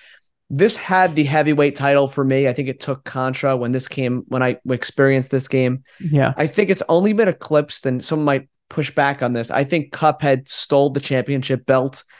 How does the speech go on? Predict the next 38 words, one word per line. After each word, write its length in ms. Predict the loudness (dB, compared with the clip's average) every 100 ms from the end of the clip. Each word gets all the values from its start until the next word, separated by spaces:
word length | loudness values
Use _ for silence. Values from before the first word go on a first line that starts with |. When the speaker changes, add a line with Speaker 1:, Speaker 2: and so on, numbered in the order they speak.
| -20 -20 _
Speaker 1:
I 140 | -6 -2
think 240 | -2 -2
Cuphead 400 | -2 2 0 2
does 200 | 0 0
boss 440 | 0 2 2 0
rush 340 | 2 2 0 -6
and 260 | -8 -6 -2
run 200 | 0 0
and 160 | 0 0
gun 380 | 0 0 -4 -8 _ _ _ _ _
just 340 | -2 0 0 -2
about 400 | 2 2 0 -4 -2
as 180 | -2
good 300 | 0 2 4
as 200 | 4 0 -2
anybody. 680 | -2 0 2 4 4 0 -4 _ _ _ _ _ _ _ 2
But 260 | 2 2
again, 300 | 0 2 2
that's 400 | 2 0 -4 -14 _ _
twenty 420 | -18 -4 0 2 2
years 360 | 2 2 0
later 400 | 2 2 4 2
than 140 | 0 0
this 200 | 0 0
game. 380 | 0 2 -2
So 260 | -2 0 0
you 240 | 0 -2
have 180 | 0 -2
to 60 | -2
give 220 | -2 -2
this 100 | -4
game 220 | -4 -4
some 160 | -4 -8
credit 360 | -2 -2 -2
for 100 | -6
doing 280 | 0 2 2
it 120 | 0
first. 580 | -2 0 0 -2 -12 -14